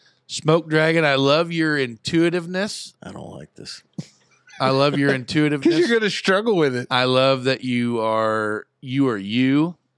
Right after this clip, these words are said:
Speaker 1: And, like, how many times when, when David, uh, will say his topic – and we and Casey simultaneous <laughs> go,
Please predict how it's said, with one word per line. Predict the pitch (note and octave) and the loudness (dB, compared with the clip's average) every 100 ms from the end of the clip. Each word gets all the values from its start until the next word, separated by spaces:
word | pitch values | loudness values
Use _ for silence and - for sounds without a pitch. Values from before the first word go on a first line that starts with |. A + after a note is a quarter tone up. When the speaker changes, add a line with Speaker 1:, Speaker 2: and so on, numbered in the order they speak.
| _ - | _ -6
Speaker 1:
And, | A#2 G#2+ G#2 G2+ G2 _ _ _ _ _ | -2 0 -2 -4 -12 _ _ _ _ _
like, | A#2 A#2 - | -4 -4 -2
how | C#3 C#3+ | -2 -2
many | C#3+ C3+ | -2 -2
times | - C3+ C3+ C#3 A#2 | -2 0 -2 -4 -8
when, | A#2 B2 A#2+ - | -8 -8 -10 -10
when | A#2 A2 | -10 -4
David, | B2 C3 B2 B2+ A#2+ B2 | 0 0 0 -4 -6 -12
uh, | G2 G#2+ G#2 G#2 G2+ G2 - | -10 -8 -4 -4 -4 -4 -8
will | - A#2 A2 | -8 -6 -6
say | - C3+ C3+ | -6 -2 -2
his | B2+ B2 - | -2 -4 -4
topic – | B2 A#2+ - C3+ - - _ _ _ _ _ - - | -2 -2 -2 -8 -10 -20 _ _ _ _ _ -14 -6
and | A#2 A#2 | -6 -2
we | B2 | -2
and | B2 A2+ | -2 -2
Casey | C3+ B2+ - B2 | -2 -2 -2 -6
simultaneous | - B2 B2+ B2 - B2+ B2 A#2+ A#2 - | -4 -2 -2 -4 -4 -4 -4 -6 -6 -8
<laughs> | D3 B2+ - | -8 -10 -6
go, | C#3+ A#2+ G#2+ | -2 -2 -4